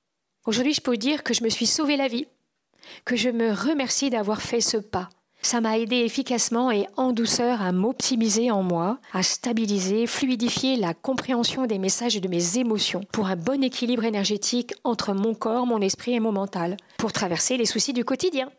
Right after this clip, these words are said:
Et même que cela a impacté les membres de ma famille et de mes amis proches. En tout cas, vous êtes parlé aujourd'hui, même si je bafouille un peu, eh ben voilà, je vais lâcher l'épisode comme ça, je vais le lâcher comme ça,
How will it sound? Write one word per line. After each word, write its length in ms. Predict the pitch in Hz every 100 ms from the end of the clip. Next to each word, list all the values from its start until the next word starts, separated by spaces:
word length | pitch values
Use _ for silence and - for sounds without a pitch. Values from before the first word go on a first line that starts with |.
| _ _ _ _ _ _ -
Et 120 | 285
même 260 | 330 415 359
que 120 | 330
cela 260 | - 269
a 60 | 214
impacté 540 | 202 285 247 - 226
les 140 | 190 190
membres 400 | 196 285 254 190
de 100 | 208
ma 160 | 269
famille 600 | 247 220 202 202 233 294 359
et 120 | 208
de 140 | 185 185
mes 280 | 208 254
amis 220 | 214 185 180
proches. 480 | - - - - - _ _ _ _ _ _ _ _ _ _ _
En 80 | 202
tout 100 | 254
cas, 160 | 302 285
vous 180 | 220
êtes 140 | 240 -
parlé 220 | 254 233
aujourd'hui, 600 | 220 214 202 208 226 320 -
même 280 | 208 269 294
si 280 | - 294
je 120 | 262 214
bafouille 480 | 240 - 285 247
un 100 | 233
peu, 380 | 233 - 214 208 208
eh 120 | 214
ben 160 | 226
voilà, 260 | 226 240 202
je 140 | 196
vais 80 | 247
lâcher 340 | 262 285 - 302
l'épisode 540 | 277 - 254 254 247
comme 240 | - 254
ça, 340 | 226 220 220 277 -
je 120 | 214
vais 80 | 285
le 100 | 269
lâcher 280 | 262 - 262
comme 180 | 247 220
ça, 320 | - 196